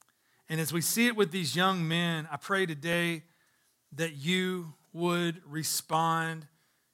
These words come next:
to God's mercy and grace that's given in Jesus Christ. Because as we look at this story of Elijah and Elisha,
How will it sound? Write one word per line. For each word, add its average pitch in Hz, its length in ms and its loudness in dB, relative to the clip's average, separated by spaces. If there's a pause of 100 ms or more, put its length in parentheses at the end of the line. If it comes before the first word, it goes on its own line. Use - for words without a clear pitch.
(200)
to - 100 -6
God's 156 680 2
mercy 147 500 0
and 143 100 -6
grace 139 460 -4
that's 143 140 -14
given 139 340 -8
in 127 140 -10
Jesus 120 420 -14
Christ. - 580 -18 (360)
Because 147 260 -10
as 147 160 -8
we 147 140 -8
look 160 260 -6
at 147 160 -10
this 143 140 -12
story 156 640 -10
of 127 120 -16
Elijah 139 800 -12
and 123 100 -14
Elisha, 135 760 -10